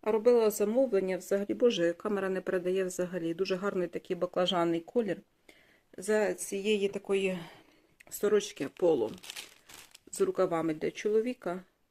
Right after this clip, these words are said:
Вони тут коштують у нас шістсот, сімсот, а я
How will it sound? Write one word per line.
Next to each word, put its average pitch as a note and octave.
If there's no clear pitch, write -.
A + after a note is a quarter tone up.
Вони G#3
тут G#3+
коштують G#3+
у -
нас G3
шістсот, -
сімсот, G#3+
а -
я F#3+